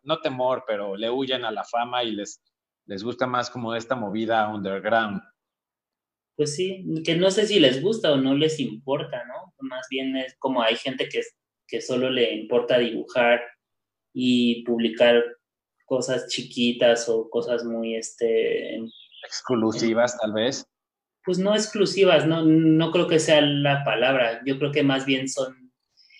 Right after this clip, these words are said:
Speaker 2: en tiradas pequeñas y para un grupo muy específico, ¿no?
Speaker 1: Claro, porque la palabra exclusiva se escucha como, como mamón.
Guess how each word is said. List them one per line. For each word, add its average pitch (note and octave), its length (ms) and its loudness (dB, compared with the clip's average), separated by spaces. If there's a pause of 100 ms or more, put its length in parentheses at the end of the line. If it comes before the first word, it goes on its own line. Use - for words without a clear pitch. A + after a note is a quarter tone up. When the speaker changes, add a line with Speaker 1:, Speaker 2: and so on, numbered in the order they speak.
(120)
Speaker 2:
en C3+ 180 -2
tiradas C3 440 4
pequeñas D#3 680 -2
y A#2+ 180 -6
para A#2+ 320 0
un C3+ 100 -6
grupo C3 320 -2
muy B2 260 -4
específico, - 720 -12 (320)
¿no? C#3 220 -14 (320)
Speaker 1:
Claro, D#3+ 280 6
porque E3+ 220 2
la E3+ 160 6
palabra F3+ 380 6
exclusiva D#3 640 4
se D#3 120 0
escucha D3 400 -2
como, G#2+ 840 -2 (460)
como A2+ 240 -6
mamón. A#2 840 0